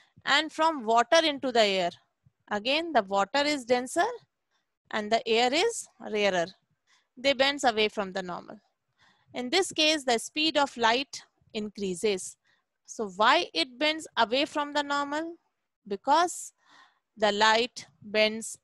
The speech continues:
away from the normal because the speed of light increases. The question can be asked like that. Why the light ray, refracted ray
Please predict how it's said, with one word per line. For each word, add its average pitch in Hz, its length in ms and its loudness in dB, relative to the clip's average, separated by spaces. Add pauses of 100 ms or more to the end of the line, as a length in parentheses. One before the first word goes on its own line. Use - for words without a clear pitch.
away 226 320 2
from 269 260 -6
the 240 120 0
normal 202 520 -4 (460)
because 269 680 2
the 214 160 0
speed 311 520 -4 (120)
of 226 200 0 (120)
light 208 640 -2 (440)
increases. 220 1200 -2 (280)
The 214 220 -2 (120)
question 240 380 -6
can 269 260 -2
be 330 80 -2
asked 262 240 -4
like 220 220 -4
that. 202 180 -4 (460)
Why 240 300 4
the 277 140 0
light 240 460 0 (1600)
ray, 202 360 0
refracted 214 600 -4
ray 214 280 0